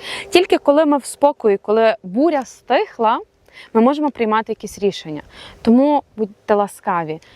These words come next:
коли вас... Накривають емоції, не приймайте рішень, перечекайте цю бурю, а тільки тоді подумайте, де ваші плюси і мінуси і куди рухатись. Успіх —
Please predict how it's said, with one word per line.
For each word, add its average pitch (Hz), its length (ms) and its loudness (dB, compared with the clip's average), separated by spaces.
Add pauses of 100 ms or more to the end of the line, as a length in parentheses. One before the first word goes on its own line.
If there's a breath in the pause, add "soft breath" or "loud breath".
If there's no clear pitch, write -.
(240 soft breath)
коли 285 300 2
вас... 233 600 -2 (720)
Накривають 226 840 0
емоції, 196 600 -10 (120)
не 262 160 4
приймайте 269 640 0
рішень, 165 440 -6 (140)
перечекайте 240 920 0
цю - 200 -10
бурю, 214 420 0 (340 soft breath)
а 220 80 0
тільки 226 360 -2
тоді 196 460 0 (200)
подумайте, 190 600 -2
де 170 140 0
ваші 170 280 -4
плюси 180 560 -2 (120)
і 220 100 -4
мінуси 175 500 -2 (120)
і 220 80 -2
куди 175 300 0
рухатись. - 520 -10 (840 loud breath)
Успіх — 294 480 2